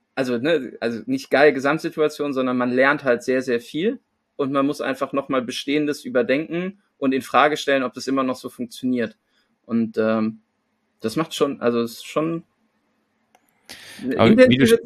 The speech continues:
Speaker 1: Zeit gerade.
Speaker 2: Aber wie du schon, wie du schon sagst, äh, wenn man, wenn man in der Situation ist, erscheint sie ihm immer ein-, immer einmalig. Und es gibt gute Gründe, warum sie anders ist als andere. Aber letztlich, je weiter wir uns davon wieder am Ende entfernt haben zeitlich, desto besser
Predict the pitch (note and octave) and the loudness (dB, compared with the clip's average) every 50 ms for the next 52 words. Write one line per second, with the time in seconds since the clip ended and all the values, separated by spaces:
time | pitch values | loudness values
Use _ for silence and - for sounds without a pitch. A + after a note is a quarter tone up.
0 | - - G3+ G3+ - B2 A2+ A2+ A2+ A2 - _ _ _ _ _ _ _ _ _ | 2 2 2 2 0 -2 0 0 -2 -4 -8 _ _ _ _ _ _ _ _ _
1 | _ _ - - G#2+ G#2+ G#2+ A#2 A#2+ B2+ A#2+ - B2 G#2+ G#2+ A2 G#2+ A2 G2+ A2 | _ _ -4 0 2 4 4 4 4 2 2 0 0 0 0 0 0 0 0 2
2 | G#2 A2 A#2 A#2+ - - - - - - - - - - G#2 A#2 C3 C3+ B2+ B2 | 2 4 2 2 0 -4 -8 -6 -4 -4 -4 -2 0 2 4 6 6 6 6 6
3 | A#2 A#2+ A#2+ B2+ B2+ B2 B2 - C3+ C#3+ D3+ C#3+ C3+ C3+ C3 - C3 A#2 - - | 6 6 6 8 6 6 4 4 4 6 6 6 6 4 4 4 4 4 6 4
4 | B2 A#2+ B2+ D#3+ - - - - - - B2 B2+ B2 - A#2+ A#2 A#2 A#2 A#2 - | 4 4 4 2 0 -2 -2 0 2 4 4 4 4 2 2 4 4 4 4 4
5 | - G#2+ A2 G#2+ G#2+ - - - - G2+ B2+ B2 A2+ - - G2+ G#2+ G#2+ G#2+ G2+ | 4 4 4 4 2 0 -2 -4 0 4 6 6 6 6 4 4 4 4 4 4
6 | G2+ G2+ G2+ G2 G2 - A2 G#2+ G#2 - - A#2 G2+ - - B2+ A#2 A2 - A2 | 4 2 2 0 0 0 -2 -2 -2 0 -2 -2 0 2 2 2 2 2 4 4
7 | A#2+ C3 B2+ A#2 G2+ A2+ A2+ A2 G#2 A2 A2 G#2+ A#2 A#2 G#2+ G#2 A2+ G#2+ - - | 6 6 6 6 6 6 6 6 6 6 4 4 4 4 2 2 -2 -4 -2 0
8 | - - - - A2+ B2 A#2+ A#2+ A#2+ A#2+ A#2 - - - - - - - - - | 0 0 0 2 2 2 4 4 2 2 0 -2 -10 -20 -20 -20 -20 -4 0 4
9 | G#2+ G#2+ G#2+ G#2+ A#2+ C3+ C3+ - - B2 B2+ A#2+ - - - G#2 G2+ A2 G#2 G#2+ | 6 6 8 8 6 4 4 2 2 2 2 2 0 -6 -10 -2 0 2 6 6
10 | A#2 B2+ C3+ C3+ A#2+ A2 B2 A#2+ A#2 A2 - A#2+ A2+ - A#2 A2 G#2+ A2 A2+ G#2+ | 6 6 6 6 6 6 6 6 4 4 4 2 2 4 4 2 4 4 4 4
11 | - G#2+ G#2+ - G#2 A#2+ A2 G2+ G2 G#2 - - B2 B2 C#3 - C3 A#2+ A2+ A2+ | 4 4 2 2 2 2 4 2 2 0 0 0 2 2 2 2 4 4 4 4
12 | A2 - A#2 A2 G#2+ - A2 G#2+ - - G#2 - - G2+ - A#2+ B2 - - A#2 | 4 4 4 2 4 2 0 -6 -4 -6 -6 -4 -2 0 2 2 2 4 4 2
13 | A2+ A2 - | 2 2 -2